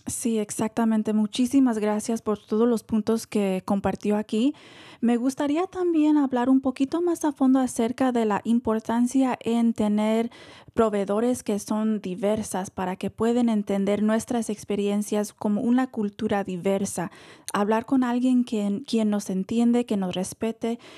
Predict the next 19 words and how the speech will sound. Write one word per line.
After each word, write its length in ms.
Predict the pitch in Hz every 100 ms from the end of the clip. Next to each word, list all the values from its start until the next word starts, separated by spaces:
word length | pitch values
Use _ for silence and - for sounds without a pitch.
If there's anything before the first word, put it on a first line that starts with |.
| -
y 160 | - 220
quien 460 | - 233 240 247 -
están 500 | 240 - - 262 269
interesados 800 | - 262 262 233 214 220 220 240 -
en 160 | 226
lo 100 | 226
que 140 | 220 208
estamos 420 | - 202 226 214
experimentando. 1000 | 202 - 196 190 180 175 185 185 170 165 - - - -
Tal 180 | - 262
como 220 | 285 330
usted 260 | 302 - 247
mencionó 460 | 262 254 247 240
también 360 | 247 254 254 262
que 100 | 254
la 120 | 220
diferencia 680 | 226 240 240 269 277 320 294 -
entre 460 | 254 262 254 220
que, 220 | - 240